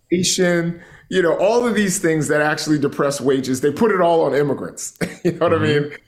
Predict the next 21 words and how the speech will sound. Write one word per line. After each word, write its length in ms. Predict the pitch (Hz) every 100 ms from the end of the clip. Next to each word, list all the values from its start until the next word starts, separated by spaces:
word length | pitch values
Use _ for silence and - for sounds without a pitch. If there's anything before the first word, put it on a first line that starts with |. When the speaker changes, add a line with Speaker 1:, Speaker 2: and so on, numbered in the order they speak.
| _ _
Speaker 1:
Which, 340 | - 160 - -
which, 440 | 135 151 135 - - - - -
uh, 200 | 135 135
I 120 | 147
think 140 | 156 156
is 120 | 123
ridiculous. 560 | 135 147 160 131 117
You 60 | 123
talked 280 | 151 165 165
about 560 | 143 139 123 - - 120
outsourcing 880 | 139 127 - 156 156 151 147 143 117
and, 220 | 110 - - - - -
uh, 40 | 113
you 140 | 131
know, 120 | 104
factories 580 | 95 139 135 - 143 131
and 100 | 123
other 180 | 135 135
things 240 | 135 127
going 200 | 113 117
overseas, 920 | 113 104 104 - 202 196 185 180 -